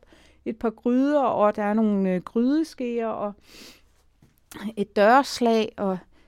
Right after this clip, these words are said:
sådan lidt forskelligt. Og så krævede det jo brænde. Nej. Øh, og det krævede jo en del brænde,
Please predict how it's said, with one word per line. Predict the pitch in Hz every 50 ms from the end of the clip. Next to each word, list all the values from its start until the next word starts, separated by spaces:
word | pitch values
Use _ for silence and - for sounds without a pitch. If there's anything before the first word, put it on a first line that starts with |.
| _ _
sådan | - - 247 233 220 214
lidt | 247 247
forskelligt. | - - 233 214 - - 247 233 233 190 175 - - - - - - _ _ _ _ _ _ _ _ _ _ _ _ _ _ _ _ _ -
Og | 247 254
så | - - - - -
krævede | - - 311 311 359 415 403 311
det | 269 226
jo | 214 202 208 208 -
brænde. | - - 202 202 226 247 285 262 - - - - _ _ _ _ _ _ _ _ _ _ _ -
Nej. | 214 196 190 190 180 - _ _ _ _ _ _ _ - -
Øh, | 226 226 220 220 226 -
og | - 233
det | 262 -
krævede | - 269 269 277 294 294
jo | 254 226 220 - -
en | 220 226
del | 220 320 339 349 254
brænde, | - - - 190 190 196 214 220 240